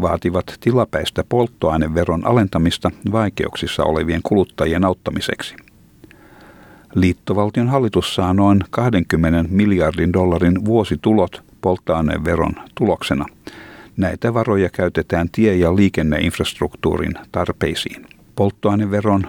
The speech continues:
polttoaineen myyntihintaan on lisätty liittovaltion hallituksen keräämä inflaatioon indeksoitu tasavero. Taloudellista neuvontaa tarjoavan Deloitte Access Economics-järjestön Chris Richardson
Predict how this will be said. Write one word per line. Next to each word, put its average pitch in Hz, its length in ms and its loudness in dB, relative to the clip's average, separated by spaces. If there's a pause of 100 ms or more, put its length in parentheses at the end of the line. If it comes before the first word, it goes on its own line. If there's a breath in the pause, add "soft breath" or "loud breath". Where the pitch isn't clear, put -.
(140)
polttoaineen 85 680 0
myyntihintaan 85 720 2
on 85 60 2
lisätty 87 560 0
liittovaltion 98 680 2
hallituksen 87 600 0
keräämä 85 420 0 (240 loud breath)
inflaatioon 80 1000 2
indeksoitu 78 720 -2 (120)
tasavero. - 720 -2 (760)
Taloudellista 110 600 0
neuvontaa 95 600 0
tarjoavan 85 580 0
Deloitte 98 460 -2 (120)
Access - 540 -4
Economics-järjestön 82 1300 0 (200)
Chris - 340 -2
Richardson 113 600 -2